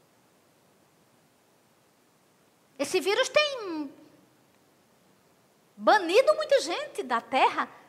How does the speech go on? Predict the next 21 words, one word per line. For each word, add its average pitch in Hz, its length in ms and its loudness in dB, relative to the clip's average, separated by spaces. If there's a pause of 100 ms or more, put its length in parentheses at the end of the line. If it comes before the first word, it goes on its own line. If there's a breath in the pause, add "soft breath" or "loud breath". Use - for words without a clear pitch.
tem 415 120 -2
trazido 523 500 4
muita 539 340 0
dor. 214 640 -2 (2250)
E 381 100 -4
ele 392 180 4
disse 392 300 0
assim: 277 500 -10 (2500)
no 233 100 -14
caso 262 240 0
de 269 60 -4
Josafá, 262 400 0
era 277 80 0
uma 349 120 0
multidão. 269 840 -6 (1120)
Hoje, 240 540 8 (400)
essa 392 220 4
multidão 403 480 8
é 381 60 10
de 349 100 -6
informação. 415 960 4